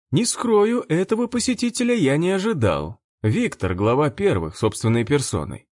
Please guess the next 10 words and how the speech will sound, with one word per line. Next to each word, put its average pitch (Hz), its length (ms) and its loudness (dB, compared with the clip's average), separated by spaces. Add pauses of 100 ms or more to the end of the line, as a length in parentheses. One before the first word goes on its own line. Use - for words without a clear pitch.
(160)
По - 120 0
сравнению 180 640 0
с - 120 -10
Урфином, 127 500 0 (340)
запоздал 135 640 0
в - 80 -16
Царьград 156 600 -2
на 113 140 0
полтора 147 440 0
дня. 127 340 -2